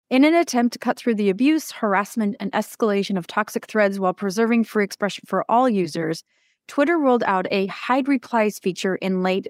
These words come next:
twenty nineteen. It offers users the ability to control the tone of a conversation they started by hiding replies deemed irrelevant or offensive and preventing a few troublemakers from creating drama with inappropriate, rude, or hateful comments.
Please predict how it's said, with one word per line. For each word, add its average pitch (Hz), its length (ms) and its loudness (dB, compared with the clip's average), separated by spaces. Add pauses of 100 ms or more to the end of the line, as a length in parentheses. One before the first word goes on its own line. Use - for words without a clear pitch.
twenty 185 280 -2
nineteen. 165 580 -6 (480)
It 226 160 -2
offers 311 440 2
users 214 420 0
the 208 140 0
ability 226 480 2
to 226 100 -2
control 214 500 0
the 269 120 0
tone 254 360 0
of 262 120 2
a - 20 0
conversation 208 760 -2
they 190 120 0
started 196 680 -2 (400)
by 190 140 0
hiding 233 400 2
replies 170 680 0
deemed 196 300 -2 (100)
irrelevant 220 760 2
or 220 140 2
offensive 220 680 -2
and 208 140 0
preventing 247 540 2
a 208 40 2
few 359 360 0
troublemakers 196 680 -2
from 208 160 -4
creating 214 400 2
drama 185 480 0 (320)
with 208 240 0
inappropriate, 226 800 2 (100)
rude, 220 540 -2
or 190 160 -2
hateful 202 320 -2
comments. 151 640 -6